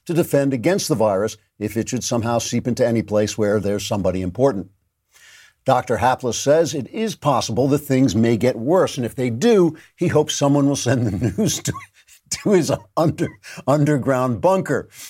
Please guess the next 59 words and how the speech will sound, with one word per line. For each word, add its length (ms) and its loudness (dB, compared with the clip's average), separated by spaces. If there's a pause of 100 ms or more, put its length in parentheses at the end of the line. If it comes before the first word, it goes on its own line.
However, 440 2
in 80 -4
a 60 -2
statement 440 -2
released 380 0
through 120 0
an 80 2
iron 280 2
tube 360 2
that 160 -2
poked 240 2
out 100 4
of 100 -4
the 120 -2
earth 240 0
and 80 -2
then 140 -2
quickly 340 -2
withdrew 400 0
again, 340 0 (320)
Doctor 360 2
Haplis 440 0
says 300 2 (160)
he 100 -8
does 200 -2
not 300 2
believe 360 0
that 180 -6
things 260 2
will 120 -2
get 160 2
as 120 -4
bad 280 2
as 100 -6
they 160 -2
did 300 0 (180)
in 140 0
that 180 2
movie 380 2
where 180 2
they 160 0
peeled 420 -2
Gwyneth 340 -2
Paltrow's 460 0
face 360 0
off. 240 0 (420)
Though 120 -6
if 120 -8
people 300 -2
think 220 -6
that 180 0
would 100 -4
help, 240 2
they 160 -6
can 220 -6
give 240 -8
it 40 -6
a 80 -2
try. 420 -4